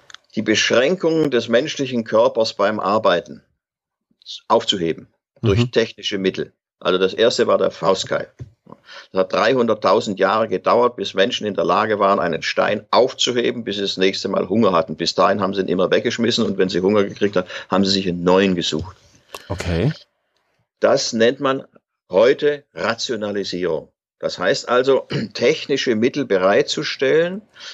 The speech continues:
Speaker 1: um körperliche Schranken bei, bei der Arbeit aufzuheben oder zu überwinden.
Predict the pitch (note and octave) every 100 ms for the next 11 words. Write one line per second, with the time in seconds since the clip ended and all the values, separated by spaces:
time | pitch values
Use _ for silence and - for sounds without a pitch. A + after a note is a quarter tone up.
0 | - A#2+ A#2 B2 B2+ C3 B2 G#2+ D#2+ D#2
1 | F#2+ G#2+ C#3 C#3 E3 E3 D#3 G#2 F#2 F#2
2 | F2+ - - - F#2 F2 E2 - F#2+ G#2+
3 | F#2+ F#2 - F2+ E2+ - - F2 D2+ -
4 | _ _ _ _ _ - G2 F#2+ A2 -
5 | F#2 F2 F#2 F2 F#2